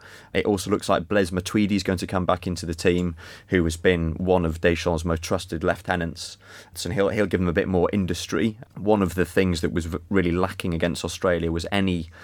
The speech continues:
pressing from the attacking players, and that seems to have been quite a big issue after the game. Reports of Deschamps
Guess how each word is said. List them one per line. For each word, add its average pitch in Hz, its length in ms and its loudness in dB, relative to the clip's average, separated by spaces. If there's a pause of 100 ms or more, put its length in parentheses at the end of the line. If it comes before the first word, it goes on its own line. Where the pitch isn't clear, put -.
(300)
pressing 90 520 -2
from 85 200 -6
the 85 60 0
attacking 87 440 -4
players, 82 320 0
and 90 60 0
that - 120 -2
seems 90 280 -2
to - 40 -6
have 85 60 -6
been 82 140 -4
quite - 200 -4
a 82 40 -4
big 85 220 0
issue 85 420 -2
after 92 280 -4
the 82 140 -4
game. 82 380 0 (340)
Reports - 360 0
of 80 120 -10
Deschamps 82 580 0